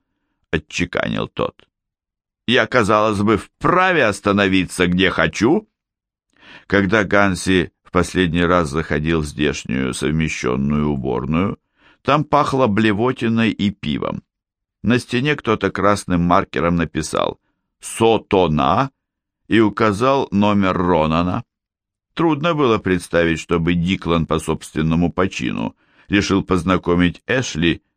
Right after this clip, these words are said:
с удобствами Нино. Ганси произнёс:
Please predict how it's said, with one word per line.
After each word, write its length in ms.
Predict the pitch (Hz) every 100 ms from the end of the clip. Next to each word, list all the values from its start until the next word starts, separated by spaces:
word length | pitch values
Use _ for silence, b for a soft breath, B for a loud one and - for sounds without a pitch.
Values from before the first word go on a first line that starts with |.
| _
с 120 | -
удобствами 720 | 110 92 101 - - 92 87 92
Нино. 600 | 95 98 92 64 50 - _ _ _ _ _ b b b
Ганси 460 | - 107 104 85 92
произнёс: 760 | 78 85 82 71 71 50 -